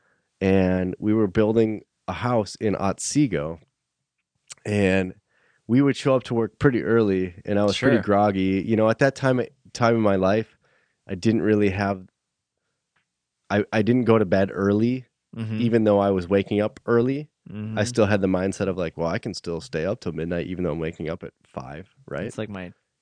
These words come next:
Speaker 1: Yeah.
Speaker 2: that's like my life right now.
Speaker 1: Yeah.
Speaker 2: I haven't, I haven't conceded to that yet.
Speaker 1: Well, I really haven't either,
Speaker 2: <laughs>
Speaker 1: actually, if I'm, if I'm truthful,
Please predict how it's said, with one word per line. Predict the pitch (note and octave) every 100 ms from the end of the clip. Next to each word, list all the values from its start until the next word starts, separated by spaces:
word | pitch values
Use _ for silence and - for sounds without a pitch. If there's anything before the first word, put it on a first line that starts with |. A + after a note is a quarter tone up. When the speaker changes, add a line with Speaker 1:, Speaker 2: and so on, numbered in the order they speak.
| -
Speaker 1:
Yeah. | E2+
Speaker 2:
that's | G2+
like | - G2+
my | F2+
life | D#2+ F#2+
right | E2 B1
now. | C#2 E2+
Speaker 1:
Yeah. | G2 D#2+ D#2 _ -
Speaker 2:
I | G#2
haven't, | G2+ F#2+ E2
I | G2
haven't | G2 G2
conceded | G2 - - F2+ F#2
to |
that | E2+ E2+ C2+
yet. |
Speaker 1:
Well, | C#3 C#3+
I | C3+ C#3+
really | D3 D#3+ C#3+
haven't | C3+ A#2 A2+ A2
either, | A#2+ G#2+ G#2+
Speaker 2:
<laughs> | G#2+
Speaker 1:
actually, | A2+ A#3+ A#2
if | A2
I'm, | A#2 G#2+
if | A#2+ B2
I'm | A2
truthful, | - C3 C3 - G#2 G2